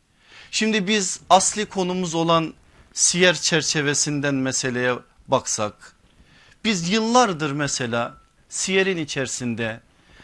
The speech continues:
Efendimiz Aleyhisselatü Vesselam'ın Mekke döneminde ilk davet yıllarında gizli davet, açık davet diye bir davet şeyi biliyorduk. Siyerin sayfaları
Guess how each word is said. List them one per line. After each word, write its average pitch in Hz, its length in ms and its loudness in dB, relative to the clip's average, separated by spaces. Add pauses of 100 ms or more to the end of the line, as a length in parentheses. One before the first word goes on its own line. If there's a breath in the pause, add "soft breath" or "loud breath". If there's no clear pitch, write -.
(340 loud breath)
Efendimiz 202 720 0
Aleyhisselatü 175 720 0
Vesselam'ın 165 640 -4
Mekke 165 540 -4
döneminde 131 800 -2 (160)
ilk - 400 -6
davet 160 540 2
yıllarında 135 840 -2 (680 loud breath)
gizli 185 500 -2
davet, 175 720 0 (120)
açık 170 460 -6
davet 160 580 -2
diye 190 240 -2
bir 190 240 -8
davet 185 480 0 (340 soft breath)
şeyi 220 420 -2
biliyorduk. 143 760 -4 (180)
Siyerin 196 600 -2 (400)
sayfaları 156 720 -4